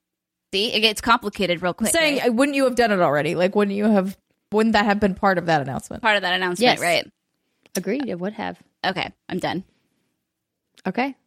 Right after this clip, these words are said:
Speaker 3: good. I think we're done.
Speaker 1: We did
Speaker 3: This is
Speaker 1: it.
Speaker 3: a good set of, this is a good set of predictions. I'm
Speaker 1: Yeah.
Speaker 3: excited about this. I think
Speaker 1: I'm
Speaker 3: it's
Speaker 1: very
Speaker 3: gonna be
Speaker 1: excited.
Speaker 3: a great E three. I'm amped. I'm ready. Bring on the announcements. I wanna see all
Speaker 2: Yeah.
Speaker 3: cool shit.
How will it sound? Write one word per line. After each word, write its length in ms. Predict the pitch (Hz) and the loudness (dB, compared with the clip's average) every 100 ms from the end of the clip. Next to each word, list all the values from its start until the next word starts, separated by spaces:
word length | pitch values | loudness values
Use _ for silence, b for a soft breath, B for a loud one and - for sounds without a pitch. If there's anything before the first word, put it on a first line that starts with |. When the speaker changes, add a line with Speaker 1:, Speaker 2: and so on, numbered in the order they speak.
| _ _ | _ _
Speaker 3:
good. 260 | 240 359 254 _ _ _ _ | -2 -2 -4 _ _ _ _
I 80 | 196 | 0
think 140 | 240 | 2
we're 80 | 254 | 2
done. 340 | 233 339 277 165 _ _ _ | 4 4 2 -4 _ _ _
Speaker 1:
We 100 | 254 | 0
did 160 | - 453 | 2 4
Speaker 3:
This 40 | |
is 20 | 480 | 4
Speaker 1:
it. 20 | |
Speaker 3:
a 20 | |
good 180 | 240 330 | 2 0
set 160 | 311 339 | 2 2
of, 100 | 294 B - | 2 B -4
this 80 | 427 | 0
is 80 | 466 | 2
a 40 | |
good 180 | 370 - | 2 2
set 140 | 359 | 2
of 80 | 349 | 2
predictions. 720 | 247 220 - - 98 - - _ _ - | 0 0 0 -4 -10 -14 -20 _ _ -2
I'm 80 | |
Speaker 1:
Yeah. 80 | 196 | 0
Speaker 3:
excited 340 | 123 240 208 170 | 2 2 0 0
about 220 | 160 156 | -4 -4
this. 400 | - - - - _ _ _ _ _ _ _ _ - | -6 -8 -12 -20 _ _ _ _ _ _ _ _ 0
I 40 | |
think 20 | 262 | 2
Speaker 1:
I'm 80 | |
Speaker 3:
it's 40 | 247 | 2
Speaker 1:
very 80 | 185 | 2
Speaker 3:
gonna 100 | 220 | 4
be 100 | 208 | 4
Speaker 1:
excited. 160 | 190 202 | 2 2
Speaker 3:
a 20 | |
great 220 | 226 311 | 2 2
E 140 | 277 269 | 0 -2
three. 440 | 262 277 320 370 - _ - | 0 2 4 2 -2 _ -8
I'm 160 | 202 202 | -4 -2
amped. 500 | 214 226 349 359 - - - | 2 4 4 0 -14 -18 -8
I'm 160 | 208 202 | -4 0
ready. 440 | 202 240 320 359 359 b b | 2 4 4 2 0 b b
Bring 440 | 196 180 214 262 | -10 -2 2 4
on 180 | 277 269 | 4 4
the 140 | 247 220 | 2 0
announcements. 840 | 196 226 339 - 381 403 - - - _ _ _ _ - | 2 2 0 -2 -4 -4 -10 -18 -20 _ _ _ _ -6
I 60 | |
wanna 160 | 214 208 | -2 -2
see 180 | 208 240 | -2 0
all 60 | 220 | 4
Speaker 2:
Yeah. 480 | 214 196 196 180 | 6 6 6 6
Speaker 3:
cool 80 | 165 | 4
shit. 260 | 226 370 | 0 -2